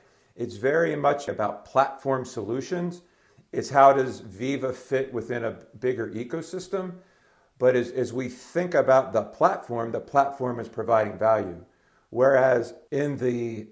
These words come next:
enterprise world, right, there's many more bespoke solutions. And so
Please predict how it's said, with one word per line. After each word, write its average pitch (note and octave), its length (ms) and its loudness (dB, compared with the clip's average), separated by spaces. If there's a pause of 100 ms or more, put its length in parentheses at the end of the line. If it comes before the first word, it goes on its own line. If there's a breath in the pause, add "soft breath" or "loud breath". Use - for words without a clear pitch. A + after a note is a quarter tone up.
enterprise B2+ 640 2
world, A2 460 -10 (440)
right, C3 360 0
there's B2 180 -2
many E3 240 0
more D#3 240 0
bespoke C3+ 540 -2
solutions. C3 760 -6 (680)
And C#3 180 -6
so C#3 440 0